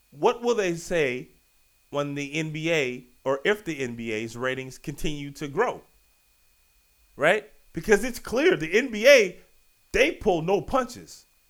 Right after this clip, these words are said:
They go full out and let you know regularly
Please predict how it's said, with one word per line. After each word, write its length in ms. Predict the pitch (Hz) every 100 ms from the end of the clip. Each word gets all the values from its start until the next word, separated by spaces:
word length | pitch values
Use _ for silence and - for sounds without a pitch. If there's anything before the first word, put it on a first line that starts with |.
| _ _ -
They 140 | 254
go 260 | 202 139 117
full 400 | - 262 262 254
out 300 | 165 104 - _ _ _ -
and 240 | 139 127
let 240 | 151 233 226
you 140 | 220
know 360 | 220 208 107 85 _ _ _ _ _ -
regularly 800 | 104 226 254 190 131 101 85